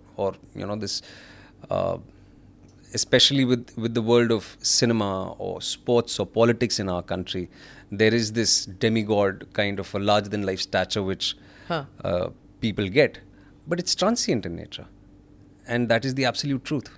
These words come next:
Speaker 2: But it's very early for you in life to feel that,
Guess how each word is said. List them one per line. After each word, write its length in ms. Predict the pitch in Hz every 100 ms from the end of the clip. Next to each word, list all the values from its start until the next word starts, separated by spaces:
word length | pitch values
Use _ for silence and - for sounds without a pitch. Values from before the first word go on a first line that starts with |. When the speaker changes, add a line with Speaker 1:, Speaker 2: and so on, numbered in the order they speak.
| -
Speaker 2:
But 100 | - 160 - - - - -
it's 320 | 131 127 165
very 280 | - 190 247
early 300 | 180 175 190
for 140 | 190 190
you 360 | 175 175 175
in 240 | 165 170 156
life 400 | 151 156 - - -
to 100 | 170
feel 460 | 160 - 175 165 165
that, 200 | 160